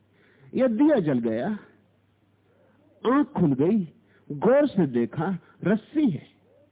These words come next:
सांप गया, सांप का भय गया। ऐसा ही ये संसार है,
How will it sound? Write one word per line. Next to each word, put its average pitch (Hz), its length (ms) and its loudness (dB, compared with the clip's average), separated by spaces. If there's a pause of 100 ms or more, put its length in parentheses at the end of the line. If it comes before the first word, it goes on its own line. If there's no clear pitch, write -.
(2250)
सांप 143 260 -4
गया, 180 340 2 (460)
सांप 143 380 -4
का 131 160 -4
भय 131 260 -2
गया। - 280 -12 (920)
ऐसा 262 300 0
ही 247 260 2
ये 196 60 2
संसार 180 540 -2
है, 107 120 -14